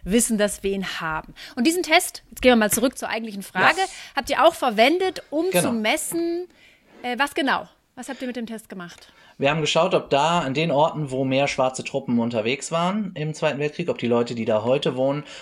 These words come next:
Speaker 2: ob die auch weniger impliziten Rassismus gegenüber Schwarzen haben. Und genau das ist auch der Fall.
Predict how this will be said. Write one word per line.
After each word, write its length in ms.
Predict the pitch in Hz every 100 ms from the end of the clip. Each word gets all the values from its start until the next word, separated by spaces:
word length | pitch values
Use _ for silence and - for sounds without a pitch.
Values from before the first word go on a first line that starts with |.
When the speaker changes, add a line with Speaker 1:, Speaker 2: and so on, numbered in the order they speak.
| -
Speaker 2:
ob 160 | 131
die 140 | - 117
auch 180 | 113 110
weniger 600 | 131 165 147 139 127 127 - - -
impliziten 920 | 143 - 123 - 127 127 117 113 117 -
Rassismus 800 | - - 120 120 110 110 - -
gegenüber 440 | 113 110 107 104
Schwarzen 460 | - 104 104 101 107
haben. 440 | 127 165 190 180
Und 200 | - 127
genau 360 | 120 117 113 123
das 160 | 117 -
ist 160 | 110
auch 160 | - -
der 140 | 92
Fall. 260 | - -